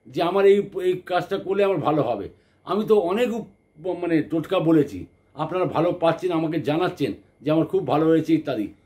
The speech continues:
এবার আপনারাই জানেন সব, আমি তো জানি না কি হচ্ছে না হচ্ছে, আমি বলে দিই।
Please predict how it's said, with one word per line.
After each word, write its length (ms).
এবার 220
আপনারাই 440
জানেন 280
সব, 260
আমি 160
তো 140
জানি 220
না 120
কি 240
হচ্ছে 260
না 100
হচ্ছে, 240
আমি 240
বলে 360
দিই। 120